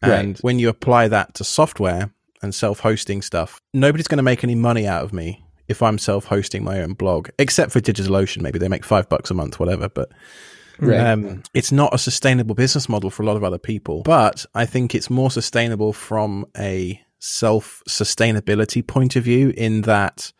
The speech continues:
Speaker 2: I'm not reliant on other people to do things for me. And if I was to ever start a business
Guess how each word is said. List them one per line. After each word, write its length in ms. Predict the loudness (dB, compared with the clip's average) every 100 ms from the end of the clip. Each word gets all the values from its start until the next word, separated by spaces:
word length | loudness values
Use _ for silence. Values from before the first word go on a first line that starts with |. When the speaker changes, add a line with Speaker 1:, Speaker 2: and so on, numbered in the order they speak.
| _ -20 -20 _ _
Speaker 2:
I'm 120 | 0
not 140 | 2 4
reliant 480 | 4 6 4 2 0
on 100 | 0
other 160 | -2
people 500 | -2 -2 0 2 2 0
to 100 | -4
do 220 | -2 -2
things 280 | -2 -6 -4
for 260 | -2 2
me. 320 | 2 2 0 -4
And 440 | -6 -6 -6 -10 -14 _ _ _ _ _
if 120 | -2
I 60 | 2
was 120 | 4
to 60 | 2
ever 120 | 0
start 280 | 0 2 2
a 40 |
business 640 | 2 2 2 2 0 -6